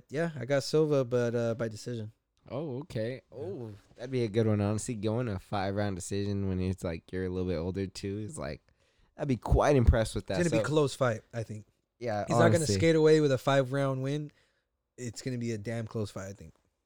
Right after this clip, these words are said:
Speaker 2: Nah, dude. Yeah, it has to be a good, 'cause just their styles, the way they match up, too, like you said,
Speaker 1: I
Speaker 2: it's
Speaker 1: see the
Speaker 2: just, it's
Speaker 1: first
Speaker 2: so
Speaker 1: two rounds going Uriah's way,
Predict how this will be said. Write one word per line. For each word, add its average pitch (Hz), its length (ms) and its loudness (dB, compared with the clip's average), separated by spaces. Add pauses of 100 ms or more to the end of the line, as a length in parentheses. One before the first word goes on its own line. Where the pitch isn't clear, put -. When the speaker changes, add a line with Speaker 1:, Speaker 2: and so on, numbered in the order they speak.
Speaker 2:
Nah, 98 260 -2
dude. 85 280 -6
Yeah, 98 280 0
it 95 60 0
has 104 260 0
to - 80 -16
be 98 120 -2
a 95 40 0
good, 98 300 -4
'cause - 260 -10 (580)
just 180 200 0
their 127 120 6
styles, 120 500 6
the 110 80 6
way 117 140 6
they 110 140 2
match 104 340 0
up, 98 200 0
too, 98 200 -2
like 92 200 0
you 92 100 -4
said, 92 420 -2
Speaker 1:
I - 40 0
Speaker 2:
it's 147 80 -2
Speaker 1:
see 185 140 2
the 151 100 2
Speaker 2:
just, 123 120 -6
it's - 60 -10
Speaker 1:
first 156 200 2
Speaker 2:
so 185 140 2
Speaker 1:
two 175 140 2
rounds 156 440 2
going 139 300 -2
Uriah's 123 460 0
way, 110 300 -4